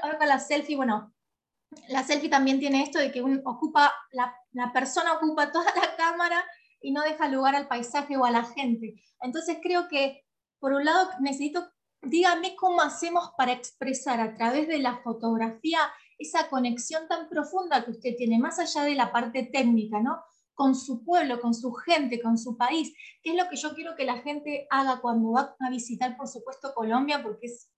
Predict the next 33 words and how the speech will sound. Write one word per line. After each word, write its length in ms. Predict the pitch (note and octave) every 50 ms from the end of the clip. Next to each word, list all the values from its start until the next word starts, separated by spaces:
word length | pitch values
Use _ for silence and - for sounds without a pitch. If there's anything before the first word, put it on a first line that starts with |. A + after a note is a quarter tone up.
| _
mi 300 | - A3+ A3+ A3+ A3+ A3+ A3+
país 320 | A3 A3 A#3+ C4+ C4 -
adorado, 720 | C4+ B3 A#3 A3 A3 A3+ A3+ A#3 C4 C4 C#4+ D4+ D#4 D#4+
que 80 | D#4 A3+
tengo 180 | A3+ A#3+ A#3+ A#3+
a 40 | A#3+
mi 120 | A#3 A3
familia 380 | A3+ A#3 A3 A3+ A#3 A#3+ A#3+ A3+
ahí, 120 | A#3 B3+
la 140 | B3+ A#3+ -
familia 280 | - G#3 A3 A3+ A#3 A#3+
de 40 |
mi 60 | A#3 A3+
marido, 380 | A3 A3 A#3+ C#4 D4+ D#4 E4+ E4 - - - - _ _ _ _
pero 120 | A#3+ A#3+
también 360 | B3 A#3+ B3+ C#4 D#4 E4+ F4 - - _ _ _
cuando 240 | - A#3+ A#3+ C4 C#4
va 100 | D4+ D#4+
a 100 | D#4+ -
cualquier 360 | D#4 D4+ D4 C#4+ D4+ D#4 D#4
destino, 680 | D4+ C#4+ - - - D#4+ D4+ C#4 B3+ A#3+ A#2+ - - _ _ _
¿cómo 200 | - D#4+ E4+ F4
hacemos 320 | F4 F4 F4+ F4 F4+ F4+ F4+ -
para 320 | D4+ C4 A#3+ A#3 A#3 -
conectar 840 | - B3+ A#3+ B3 B3+ A#3 - - _ _ _ - A4+ G4+ F4 B3+ A3+ -
profundamente 960 | B3 B3 A#3+ - - C4 B3+ B3+ B3+ B3 A#3+ B3 B3+ B3 B3+ B3+ A#3 A#3+ A#3+
con 160 | A#3+ A#3 A#3
esa, 360 | A#3+ A#3 - - A#3 A#3 A3+ -
con 120 | - B3+
esa 200 | C4+ C4+ - A#3+ -
gente 220 | D#4 D#4 D#4 E4
y 40 | D#4
después, 640 | D#4 C#4+ C#4+ - _ _ F4+ F4+ D#4+ D#4 D#4+ D#4